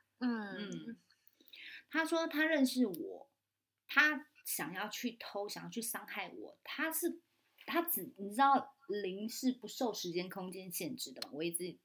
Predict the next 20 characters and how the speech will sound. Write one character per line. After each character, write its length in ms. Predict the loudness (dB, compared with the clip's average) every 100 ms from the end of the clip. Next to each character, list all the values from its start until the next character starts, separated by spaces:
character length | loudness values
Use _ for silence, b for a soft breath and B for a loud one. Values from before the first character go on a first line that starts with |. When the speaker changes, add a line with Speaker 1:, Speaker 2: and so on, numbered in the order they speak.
| _
Speaker 2:
一 120 | -12 -8
直 120 | -8
每 140 | -4
次 140 | -4 -4
讲 180 | -4
到 120 | -2 -2
灵 260 | -2 -8
都 100 | -6
会 120 | -6 -6
跟 160 | -10
你 80 | -6
们 120 | -6
讲 200 | -6 -12
这 60 | -14
个， 160 | -16 -18 _
这 100 | -14
个 80 | -14
道 280 | -8 -8 -6
理。 80 | -4
Speaker 1:
对， 160 | -4